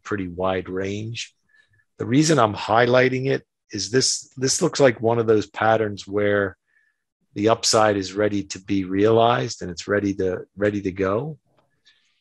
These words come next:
Um, first, you can see the series of higher lows that led to this spike that went right up to the top of the square. We pulled back sharply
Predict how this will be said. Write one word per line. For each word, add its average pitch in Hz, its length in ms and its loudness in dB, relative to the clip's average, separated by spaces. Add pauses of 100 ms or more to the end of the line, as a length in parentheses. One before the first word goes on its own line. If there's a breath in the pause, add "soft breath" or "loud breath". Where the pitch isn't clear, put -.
Um, 92 500 -6 (140)
first, 123 280 4
you 117 60 -4
can 104 160 -6
see 113 200 0
the 104 100 0
series 117 440 2
of 92 120 -6
higher 104 360 2
lows 107 400 -2
that 90 140 -8
led 101 220 -4
to 90 80 -4
this 101 240 -4
spike 135 420 -4 (440)
that 90 120 -8
went 90 200 -8
right 95 180 -4
up 95 140 -6
to 95 100 -10
the 92 80 -18
top 92 320 -6
of 92 60 -14
the 87 60 -16
square. 117 600 -6 (140)
We 87 60 -16
pulled 92 340 -10
back 87 200 -6
sharply 92 600 -8